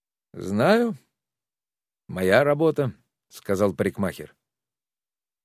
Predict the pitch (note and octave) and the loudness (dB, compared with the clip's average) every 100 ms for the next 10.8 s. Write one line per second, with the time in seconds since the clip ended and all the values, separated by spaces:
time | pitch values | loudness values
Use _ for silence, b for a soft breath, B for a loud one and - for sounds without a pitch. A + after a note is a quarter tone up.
0 | - F#2 G#2 F#2 - _ _ _ _ _ | -12 -2 0 0 -4 _ _ _ _ _
1 | _ _ _ _ E2 F2 G2 G#2+ A2+ C3+ | _ _ _ _ -8 -8 -2 2 4 2
2 | A#2+ - G#2+ - B2+ A2 A2 - G#2 G2+ | 0 -4 -8 -4 -6 -4 -6 -2 0 0
3 | G2 G2 - G#2 D2+ - - E2+ D2+ - | 0 -2 0 -4 -4 -8 -10 -10 -10 -12
4 | E2+ E2 D#2 D#2 C#2+ - - _ _ _ | -10 -10 -10 -10 -12 -16 -20 _ _ _
5 | _ _ _ _ _ _ - F2 G#2 - | _ _ _ _ _ _ -12 0 0 2
6 | E3 C#3 A2 G#2 F2 G2+ G2+ - _ _ | -2 0 -2 -2 2 2 2 -4 _ _
7 | _ _ _ _ - E2 F2 G2 F#2 E2+ | _ _ _ _ -14 -8 0 2 2 2
8 | G2 B2 A2+ F2+ F2 F2+ _ _ _ _ | 2 2 -2 -6 -6 -6 _ _ _ _
9 | _ _ _ _ _ - E2+ G2+ C#3+ C3 | _ _ _ _ _ -12 -2 2 2 0
10 | B2+ B2+ A#2 - B2 C3 - | -2 0 0 -2 -4 -4 -4